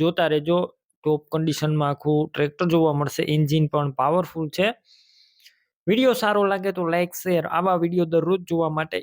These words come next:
YouTube ચેનલ સબસ્ક્રાઇબ કરો અને Facebook પેજ ફોલો કરવાનું ભૂલતા નહીં. ન્યૂ હોલેન્ડ ત્રીસ સાડત્રીસ ટ્રેક્ટર છે અને વેચવાનું છે ટોટલ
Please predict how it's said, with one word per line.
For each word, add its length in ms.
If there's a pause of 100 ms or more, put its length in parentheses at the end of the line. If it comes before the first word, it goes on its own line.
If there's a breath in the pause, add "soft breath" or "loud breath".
YouTube 380
ચેનલ 280 (120)
સબસ્ક્રાઇબ 540
કરો 220
અને 220
Facebook 460
પેજ 340
ફોલો 240 (100)
કરવાનું 720
ભૂલતા 460
નહીં. 200 (1400)
ન્યૂ 280
હોલેન્ડ 560 (680)
ત્રીસ 340
સાડત્રીસ 540
ટ્રેક્ટર 560
છે 100 (180)
અને 160 (140)
વેચવાનું 640
છે 100 (760)
ટોટલ 460